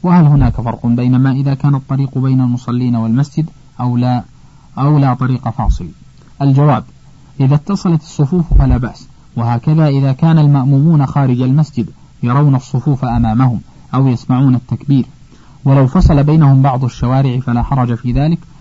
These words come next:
لوجوب الصلاة في الجماعة وتمكنهم منها بالرؤية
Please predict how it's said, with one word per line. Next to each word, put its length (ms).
لوجوب 380
الصلاة 360
في 180
الجماعة 480
وتمكنهم 760
منها 240
بالرؤية 460